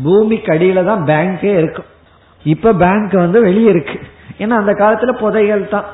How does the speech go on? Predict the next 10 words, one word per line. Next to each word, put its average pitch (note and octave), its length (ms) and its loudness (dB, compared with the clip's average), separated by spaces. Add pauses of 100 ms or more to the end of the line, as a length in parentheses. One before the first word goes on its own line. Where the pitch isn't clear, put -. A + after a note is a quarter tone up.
(120)
என்ன G3 200 -4
செய்வார்கள்? F3 640 -2
எங்க G#3 240 -2 (140)
பாதுகாப்பா G3+ 600 2
வச்சுக்கிறது E3+ 640 2 (120)
தன்னுடைய E3+ 480 2
பொருளை? D#3+ 400 2 (460)
ஒரு G3+ 180 0
பானையில G3+ 540 0
போட்டு F3 380 -2